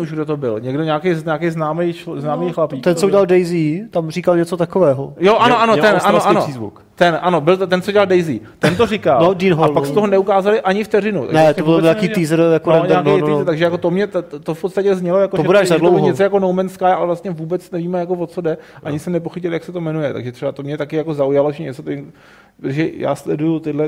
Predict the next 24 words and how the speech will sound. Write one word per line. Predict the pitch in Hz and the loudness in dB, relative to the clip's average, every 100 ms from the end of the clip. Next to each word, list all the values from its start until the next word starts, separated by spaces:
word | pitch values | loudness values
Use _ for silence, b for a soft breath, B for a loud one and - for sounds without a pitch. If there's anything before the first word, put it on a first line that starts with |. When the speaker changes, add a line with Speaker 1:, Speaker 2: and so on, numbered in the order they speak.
| 151 | -6
Speaker 1:
eh, | - - 127 - 135 - | -14 -12 -12 -12 -14 -14
hry | 117 120 143 | -10 -8 -8
takovýhle, | 139 139 139 139 143 | -8 -10 -10 -10 -10
že | 131 | -10
jo. | 143 139 - | -10 -10 -12
Speaker 4:
Jasně. | 117 - 104 - b b b b b b _ | -12 -12 -20 -20 b b b b b b _
No | 120 | -14
to | |
jmenovalo | 156 165 185 | -8 -4 -4
se | - | -6
to | 117 | -4
Ion, | 104 113 | -4 -4
každopádně | 131 127 127 135 131 139 | -8 -14 -14 -12 -12 -14
v | 123 | -16
australském | 113 123 117 - | -18 -16 -16 -16
přízvuku | 117 113 113 117 | -18 -20 -16 -16
to | 110 | -16
teda | 110 113 | -14 -8
asi | |
Speaker 1:
Jako | 135 156 | -2 -2
Speaker 4:
znělo | 117 | 0
nějak | 113 175 | 0 2
Speaker 1:
Ion? | 175 175 | 2 0
Speaker 4:
úplně, | - | -4